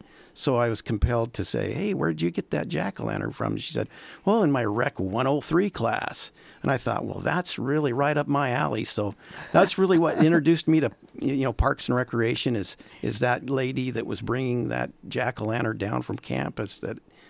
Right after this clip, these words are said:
Speaker 1: piqued my interest.
Speaker 2: Yeah, because it's, it, it was, it was, it looked, it looked like fun. She was
Speaker 1: Mm-hmm.
Speaker 2: doing something that was, uh, active, and, um, because I think a lot of times,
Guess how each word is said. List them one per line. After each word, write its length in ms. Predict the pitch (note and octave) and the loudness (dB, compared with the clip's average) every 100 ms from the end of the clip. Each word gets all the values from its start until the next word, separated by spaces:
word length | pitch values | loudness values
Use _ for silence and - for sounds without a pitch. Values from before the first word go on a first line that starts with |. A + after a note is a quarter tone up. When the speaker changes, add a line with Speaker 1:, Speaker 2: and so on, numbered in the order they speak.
| - - | -16 -6
Speaker 1:
piqued 260 | C#3+ - | -6 -2
my 140 | B2+ A#2+ | -2 0
interest. 540 | A#2 - D#2+ - - - - | -2 -2 -6 -8 -10 -12 -2
Speaker 2:
Yeah, 240 | C#4+ F4 | 2 4
because 400 | F#3+ A3 C#4 A#3+ | 2 2 2 4
it's, 200 | A3 G#3 | 2 2
it, 300 | - G3+ F#3+ | 2 2 4
it 100 | G3+ | 4
was, 240 | F#3 F#3+ - | 4 2 2
it 180 | G3 F#3+ | 2 2
was, 280 | F3+ - | -2 -2
it 120 | G3 F3+ | 0 0
looked, 180 | G3+ | 0
it 80 | G3 | 2
looked 220 | G3+ G#3 G3+ | 2 2 2
like 160 | D#3+ | 2
fun. 460 | - F4 B3+ G#3 D#4 - - | 4 4 4 2 -4 -8 -18
She 160 | - A3+ | 0 4
was 80 | G3 | 6
Speaker 1:
Mm-hmm. 40 | |
Speaker 2:
doing 200 | G3 G3+ | 6 4
something 300 | G3+ G3 F3+ | 2 0 2
that 140 | F3 - | 0 2
was, 280 | E3 D#3+ | 0 0
uh, 420 | - D#3+ D3+ D#3+ D3+ - - - | 0 2 2 0 -2 -8 -8 0
active, 680 | D#3+ G#3 - D#3+ F3+ A#3 - | 2 2 2 4 2 -2 -2
and, 460 | F3+ E3+ E3+ F3 F3 | 2 2 2 0 0
um, 300 | F3+ F3 F3 | 2 2 2
because 340 | F#3+ A3 G3 | 2 0 0
I 200 | - F#3 | 2 2
think 220 | F#3+ G#3+ | 2 0
a 60 | G#3 | 2
lot 200 | F#3 F#3 | 4 2
of 60 | G3+ | 2
times, 440 | A3 F#3+ F3+ F#3 | 2 2 2 -2